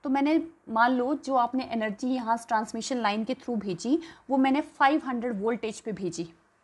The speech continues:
जब आप फ़ाइव हंड्रेड वोल्टेज पे उसको भेजोगे तो करंट जो है वो टू हो जाएगा, तभी फ़ाइव हंड्रेड इंटू टू, that will equal to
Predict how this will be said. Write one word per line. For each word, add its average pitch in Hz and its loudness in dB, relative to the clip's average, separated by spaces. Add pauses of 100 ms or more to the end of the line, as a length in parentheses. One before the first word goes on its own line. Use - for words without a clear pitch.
(460)
जब 285 4
आप 320 6
फ़ाइव 294 0
हंड्रेड 302 4
वोल्टेज 262 -2
पे 269 -8
उसको 247 -10
भेजोगे 214 -6
तो 294 -4
करंट 240 0
जो 254 -2
है 220 0
वो 254 0
टू 311 2
हो 320 6
जाएगा, 233 2
तभी 285 -2
फ़ाइव 269 0
हंड्रेड 277 0
इंटू 254 -2
टू, 254 -4
that 220 2
will 233 -4
equal 269 -4
to 269 -2